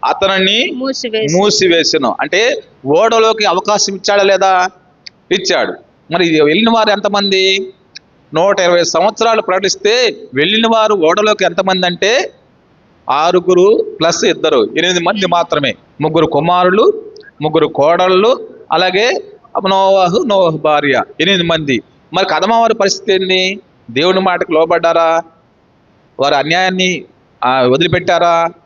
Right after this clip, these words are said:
Speaker 1: అక్రమాన్ని వదిలిపెట్టారా? హేళన చేయటం వదిలిపెట్టారా? ఏమి చేయలా.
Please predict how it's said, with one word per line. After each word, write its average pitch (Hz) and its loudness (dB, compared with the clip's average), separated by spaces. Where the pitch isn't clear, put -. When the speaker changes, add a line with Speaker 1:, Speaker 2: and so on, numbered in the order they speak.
Speaker 1:
అక్రమాన్ని 196 0
వదిలిపెట్టారా? 165 0
హేళన 180 0
చేయటం 185 -2
వదిలిపెట్టారా? 165 0
ఏమి 196 0
చేయలా. 156 0